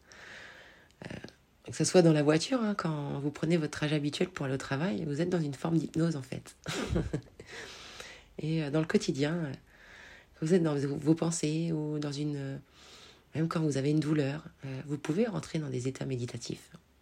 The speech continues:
sans, euh, le savoir. Dans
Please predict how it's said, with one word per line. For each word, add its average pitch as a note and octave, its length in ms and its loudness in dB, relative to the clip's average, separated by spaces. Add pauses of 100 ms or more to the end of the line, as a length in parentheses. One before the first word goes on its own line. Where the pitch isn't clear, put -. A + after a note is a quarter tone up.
(680)
sans, F3 380 -4
euh, C#3 160 -6
le C#3+ 80 -4
savoir. B2 380 -6 (1700)
Dans C#3+ 760 -4